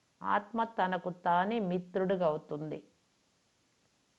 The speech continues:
"మేము తండ్రి శ్రీమత అనుసారమే నడుస్తాము" అని శ్రీమతం లభించినప్పుడు భావిస్తుంది. అర్ధకల్పం తమ మతానుసారం నడుచుకున్నారు మీకు నచ్చినట్టు.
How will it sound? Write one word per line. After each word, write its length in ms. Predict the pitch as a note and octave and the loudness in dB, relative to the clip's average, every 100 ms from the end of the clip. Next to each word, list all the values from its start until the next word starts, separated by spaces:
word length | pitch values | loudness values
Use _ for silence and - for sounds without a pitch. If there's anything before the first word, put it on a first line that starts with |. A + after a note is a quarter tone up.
| _ _ _ _ _ _ _ _ _ _ - | _ _ _ _ _ _ _ _ _ _ -4
"మేము 340 | G3 G#3 A#3 | 2 2 4
తండ్రి 480 | B3 - F#3 G3 A#3 | 0 4 2 4 0
శ్రీమత 600 | A#3+ - F#3+ G3 G3+ G3+ | -2 -2 2 2 2 4
అనుసారమే 760 | F3+ E3 F#3+ G3+ - F3 F3 G3+ | 4 4 2 -4 -2 0 0 -2
నడుస్తాము" 920 | A3 E3 F#3 G3+ - - F3 F3 F3+ | 0 0 0 -6 -4 2 2 4 0
అని 180 | E3+ G#3+ | 0 -4
శ్రీమతం 640 | - F#3 G#3 G#3+ G#3 G#3 | -4 0 2 0 0 0
లభించినప్పుడు 1000 | G3+ D#3+ E3+ F3 F3+ - F3 E3 - D3 - | 0 0 0 -2 -4 -4 -4 -2 -4 -6 -4
భావిస్తుంది. 840 | F3 E3 D#3+ F3 - - C#3+ D3+ - - | -2 0 0 -6 -10 -6 -6 -6 -6 2
అర్ధకల్పం 840 | F#3 F#3+ A3 - F#3+ G3+ - G#3 | 2 2 -2 2 2 2 0 -2
తమ 280 | G#3 F#3+ E3+ | 0 0 0
మతానుసారం 920 | E3 E3 G3 G3 G#3 G#3 - - G3 | -2 0 0 0 -2 -2 2 2 2
నడుచుకున్నారు 720 | F#3+ F3 - - F3 E3+ E3 F3 | 0 -2 -6 -6 -4 -2 -4 -4
మీకు 220 | F3+ F3+ | -4 -4
నచ్చినట్టు. 920 | E3+ E3 - F3+ E3+ D#3 - - - | -4 -6 -6 -4 -4 -6 -6 -8 -8